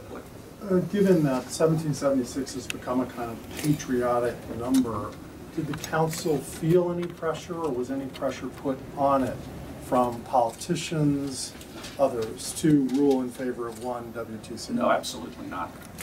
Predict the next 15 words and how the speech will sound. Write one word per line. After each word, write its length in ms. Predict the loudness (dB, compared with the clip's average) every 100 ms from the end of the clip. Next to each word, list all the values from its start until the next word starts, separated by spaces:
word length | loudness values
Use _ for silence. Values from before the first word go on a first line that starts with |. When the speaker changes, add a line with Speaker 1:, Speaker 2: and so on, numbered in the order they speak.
| -12 -14 -16 -16 -16 -16 -16 -16 -16 -16 -16 -16 -6
Speaker 2:
Uh, 100 | -4 2
although 160 | 6 8
we 140 | 8
were 220 | 8 6
a 40 | 6
little, 300 | 4 2 0
little 220 | 0 2 4
worried 240 | 2 2
about 100 | 0
Anthony 400 | 0 0 0 0
with 180 | -2 -4
his 140 | -6
British 360 | 0 0 0 0
background. 460 | 2 2 0 0 -4 -8
<laughs> 20 | -4